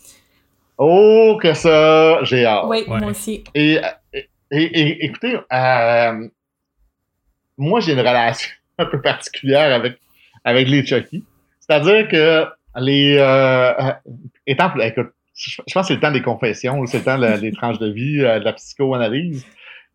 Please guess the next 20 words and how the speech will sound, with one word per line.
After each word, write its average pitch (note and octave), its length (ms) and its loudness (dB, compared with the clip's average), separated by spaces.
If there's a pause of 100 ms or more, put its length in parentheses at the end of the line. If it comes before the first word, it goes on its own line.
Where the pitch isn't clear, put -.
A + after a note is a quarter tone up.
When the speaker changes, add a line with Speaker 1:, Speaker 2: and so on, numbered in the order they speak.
(140)
Speaker 1:
Euh, A2 200 -2
plus C3+ 200 -6
jeune, D#3+ 340 2
j'étais B2 300 -2
terrifié B2+ 380 -2
par A#2 180 -2
Chucky. C#3 440 -10
Speaker 2:
Mm. A3 120 -10 (840)
Speaker 1:
Et, C#3 200 2
euh, C3 160 2
j'avais, B2+ 440 0
euh, A#2+ 420 2
j'avais A#2+ 300 -2
bien D#3 160 -2
aimé D#3 180 0
les, D3 160 2
euh, A#2 320 2
les B2 100 -4
deux C3+ 120 -2
premiers F#3 420 -6